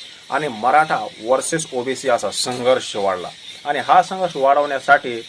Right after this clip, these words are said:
महायुतीतील अनेक नेते, मग महादेव जानकर असतील, धनंजय मुंडे असतील किंवा पंकजाताई मुंडे असतील, यांनी ओबीसी बहुल भागात मोठ्या प्रमाणामध्ये प्रचार केला आणि त्या ठिकाणची लढाई ही ओबीसी विरुद्ध मराठा झाली.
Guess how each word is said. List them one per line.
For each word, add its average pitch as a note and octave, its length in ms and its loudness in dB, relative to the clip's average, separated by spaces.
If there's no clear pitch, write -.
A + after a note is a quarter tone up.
महायुतीतील D#3 720 0
अनेक C3 280 -4
नेते, B2+ 280 -6
मग A2+ 200 -4
महादेव A2+ 300 -4
जानकर A#2 480 0
असतील, D3 360 -2
धनंजय A2+ 360 -6
मुंडे C3+ 320 -6
असतील D3 260 -2
किंवा B2+ 140 -4
पंकजाताई A2 500 -4
मुंडे C#3 280 -4
असतील, F#2+ 280 -4
यांनी F#3 600 -2
ओबीसी D3+ 300 -4
बहुल E3 220 0
भागात D3+ 400 0
मोठ्या C3+ 280 -8
प्रमाणामध्ये C3+ 480 -2
प्रचार C3 460 -2
केला C#3+ 360 0
आणि A#2 200 -4
त्या C#3+ 220 0
ठिकाणची B2 540 -6
लढाई B2+ 280 2
ही G#2 200 -10
ओबीसी C3 340 -2
विरुद्ध A#2 260 -6
मराठा A2 320 4
झाली. F#2 200 -4